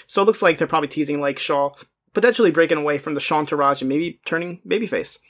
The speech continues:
Another new signing here, T N A's newest signing, Xia Brookside defeated Tasha Steelz in Xia's first singles match here in T N A. Good five-minute match here as Xia trapped Steelz and on the Broski Bomb for, I'm sorry, the,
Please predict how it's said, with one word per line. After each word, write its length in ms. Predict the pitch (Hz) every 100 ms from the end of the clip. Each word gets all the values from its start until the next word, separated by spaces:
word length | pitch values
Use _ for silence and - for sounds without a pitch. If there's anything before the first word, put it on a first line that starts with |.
| _ _ _ _ _ _ - -
Another 280 | 190 247 247
new 100 | 214
signing 320 | - 160 156
here, 240 | 160 160
T 180 | - -
N 60 | 170
A's 160 | 160
newest 200 | 156 156
signing, 260 | 151 143 147 -
Xia 260 | 156 202 196
Brookside 380 | 160 - 151 139
defeated 260 | 135 139
Tasha 320 | - 175 156
Steelz 360 | - 147 139 139 - -
in 100 | -
Xia's 300 | 139 143 131
first 260 | - 233 220
singles 220 | 208 175
match 200 | 160 151
here 100 | 160
in 80 | 147
T 160 | 143 151
N 60 | 143
A. 100 | 139
Good 200 | 170 -
five-minute 340 | 180 165 151
match 200 | 147 143
here 160 | 151 143
as 320 | 139 135 - - - -
Xia 300 | 139 160 156
trapped 280 | - 165 -
Steelz 340 | - 202 196 -
and 140 | 170
on 140 | 170 156
the 80 |
Broski 460 | 143 226 240 - 226
Bomb 320 | 202 196 202
for, 340 | - 180 180 - -
I'm 60 |
sorry, 200 | 160 139
the, 260 | 139 139